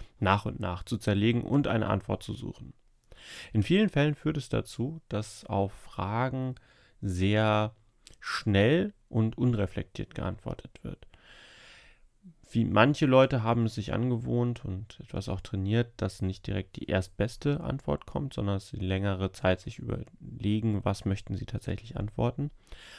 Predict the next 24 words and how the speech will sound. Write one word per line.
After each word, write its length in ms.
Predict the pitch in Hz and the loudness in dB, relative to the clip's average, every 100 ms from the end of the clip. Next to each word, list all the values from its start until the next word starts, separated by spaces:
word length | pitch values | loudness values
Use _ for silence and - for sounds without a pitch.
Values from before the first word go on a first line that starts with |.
| - | -6
Aber 160 | - 107 | 4 6
auch 120 | 107 | 6
da 220 | - 104 | 6 6
ist 140 | 107 - | 6 2
der 80 | 92 | -2
Antwortreflex 960 | 92 - 92 92 - 101 - 98 - | -2 -2 0 0 0 -4 -4 -6 -2
da. 260 | 107 87 101 - | 0 0 -4 -10
Also 160 | 98 - | -10 -8
eine 100 | 98 | -8
Frage 400 | - 92 95 101 | -6 -2 -2 -2
führt 340 | - 107 - | -2 -2 0
erst 220 | 101 113 | -2 -2
einmal 260 | - 107 107 | -4 0 0
dazu, 480 | 104 - - 101 107 - - - - - | 0 -4 -6 -4 -4 -10 -20 -20 -20 -16
dass 160 | - - | -10 -4
das 180 | 95 | -4
Gehirn 320 | - 95 113 113 | 0 2 2 0
des 140 | - | -2
anderen 540 | - 101 98 98 98 - _ _ - | -2 -2 0 -2 -2 -6 _ _ 0
in 140 | 117 | 2
eine 240 | 110 98 98 | 2 2 2
Denkrichtung 560 | 90 87 104 - 95 | 0 0 -6 -4 -2
geschubst 480 | 101 - 101 - - | -2 -2 -6 -8 -10
wird. 240 | - - | -10 -12